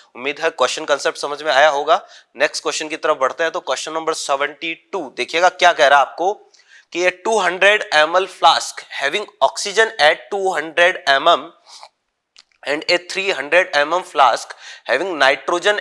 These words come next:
at hundred M M are connected in such a way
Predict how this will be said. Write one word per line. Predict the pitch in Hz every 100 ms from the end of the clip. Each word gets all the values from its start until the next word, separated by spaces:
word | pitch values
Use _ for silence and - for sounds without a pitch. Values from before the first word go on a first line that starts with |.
| -
at | 151 160
hundred | - 131 143 202 190 -
M | 135 143
M | 165 - 131
are | 151 160
connected | 143 151 - 185 185 - 175
in | 165 143 _ _ - - _
such | - 220 -
a | 185 185 165
way | 175